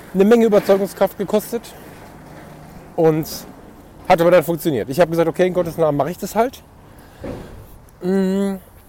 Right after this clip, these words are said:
würde überger-, übermorgen gerne die Fotos, ähm, übergeben. Und jetzt grad klingelt das Telefon.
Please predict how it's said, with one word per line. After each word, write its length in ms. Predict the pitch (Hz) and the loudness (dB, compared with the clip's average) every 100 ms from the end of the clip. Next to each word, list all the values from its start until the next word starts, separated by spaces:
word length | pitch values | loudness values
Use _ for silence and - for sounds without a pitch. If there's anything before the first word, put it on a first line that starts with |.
| - - - - - - - - _ _ _ _ - | -20 -20 -20 -20 -20 -20 -20 -20 _ _ _ _ -16
würde 280 | 131 135 160 | -8 -4 -4
überger-, 560 | 185 226 247 185 190 185 233 | -2 2 2 4 2 0 0
übermorgen 560 | 240 190 156 170 180 | 2 4 4 2 0
gerne 260 | 151 151 147 | -2 -2 -2
die 80 | 147 | -6
Fotos, 640 | - 220 160 131 - - 131 | -4 -4 -4 -6 -10 -14 -8
ähm, 560 | 123 120 117 117 117 - - - - - - - | -6 -8 -10 -12 -14 -18 -20 -20 -20 -20 -10 -4
übergeben. 600 | 139 135 120 151 233 262 - - - - - - - - | -2 -2 -4 -6 -6 -10 -16 -20 -20 -20 -20 -20 -16 -4
Und 120 | 147 | -2
jetzt 160 | 151 - | -2 -2
grad 140 | 127 | -4
klingelt 200 | 151 151 | -4 -8
das 60 | - | -8
Telefon. 300 | 92 - | -10 -12